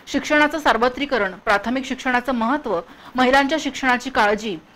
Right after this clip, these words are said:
औद्योगिक क्षेत्रात शिक्षणाचं महत्त्व याबाबत डॉक्टर नाईक भाष्य करायचे. कोल्हापूरच्या महानगरपालिकेत नोकरी करताना त्यांनी कोल्हापूर शहराचा आराखडा तयार केला. मौनी विद्यापीठाची स्थापना केली.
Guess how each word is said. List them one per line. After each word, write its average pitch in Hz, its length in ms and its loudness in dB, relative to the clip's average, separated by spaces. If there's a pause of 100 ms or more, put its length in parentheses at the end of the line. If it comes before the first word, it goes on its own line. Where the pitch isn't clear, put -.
(280)
औद्योगिक 277 380 2
क्षेत्रात 262 400 2
शिक्षणाचं 240 480 -4
महत्त्व 226 500 -2 (260)
याबाबत 269 360 4
डॉक्टर 277 340 0
नाईक 254 320 0
भाष्य 226 360 -2
करायचे. 196 420 -2 (360)
कोल्हापूरच्या 277 500 2
महानगरपालिकेत 269 840 2
नोकरी 240 260 -4
करताना 233 440 0
त्यांनी 254 280 -4
कोल्हापूर 247 480 0
शहराचा 226 380 -2
आराखडा 220 580 0
तयार 202 140 -2
केला. 190 300 -4 (520)
मौनी 269 280 2
विद्यापीठाची 285 640 -2
स्थापना 233 420 -2
केली. 190 240 -4